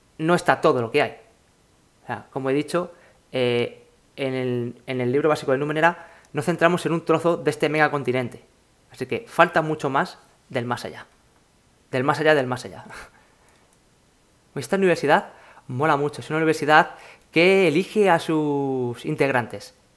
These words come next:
Y tienes que pasar unas pruebas para, para entrar. Esta, esta universidad puede dar mucho juego en, en las aventuras de Numenera.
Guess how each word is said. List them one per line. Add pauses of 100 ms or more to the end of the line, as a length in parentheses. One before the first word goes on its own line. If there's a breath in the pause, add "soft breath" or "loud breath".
(460)
Y
tienes
que
pasar
unas
pruebas
para,
para
entrar.
Esta,
esta
universidad (320 loud breath)
puede
dar
mucho
juego
en, (600)
en
las
aventuras
de
Numenera.